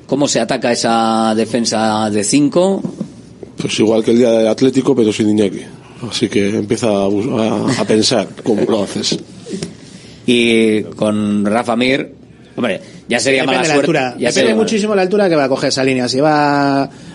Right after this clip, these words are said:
Speaker 3: a meterse atrás, que yo no creo que tampoco se meta atrás, en mi opinión. Eh, pero está claro que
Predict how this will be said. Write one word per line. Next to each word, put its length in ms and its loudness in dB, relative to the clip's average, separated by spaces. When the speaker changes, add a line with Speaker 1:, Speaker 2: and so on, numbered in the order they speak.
Speaker 3:
a 120 -2
meterse 360 0
atrás, 400 2
que 120 0
yo 160 -2
no 260 0
creo 280 -4
que 60 -8
tampoco 380 -6
se 100 -10
meta 160 -10
atrás, 200 -4
en 40 -4
mi 60 -4
opinión. 340 -6
Eh, 800 2
pero 100 -2
está 160 -2
claro 240 2
que 880 -4